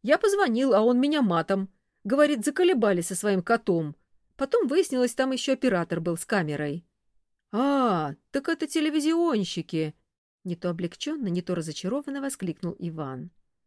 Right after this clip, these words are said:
"Чего только гады не придумают, все рейтинги повышают".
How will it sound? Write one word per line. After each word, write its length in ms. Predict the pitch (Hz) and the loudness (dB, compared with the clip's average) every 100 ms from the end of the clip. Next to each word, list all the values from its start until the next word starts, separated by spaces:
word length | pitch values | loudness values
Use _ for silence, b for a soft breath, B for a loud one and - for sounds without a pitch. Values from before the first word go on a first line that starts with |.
| _ _ _ _ | _ _ _ _
"Чего 340 | - 247 214 226 | -6 -2 0 -2
только 280 | 277 269 254 | -2 -2 2
гады 280 | 233 247 | 2 4
не 120 | 254 262 | 2 0
придумают, 680 | 269 202 202 208 139 - _ _ _ | 0 0 0 -2 -4 -6 _ _ _
все 220 | - 285 | -6 -2
рейтинги 440 | 233 214 196 202 196 | 0 0 0 -2 -2
повышают". 720 | 190 180 - 147 135 135 - | -2 -2 -2 -4 -8 -10 -12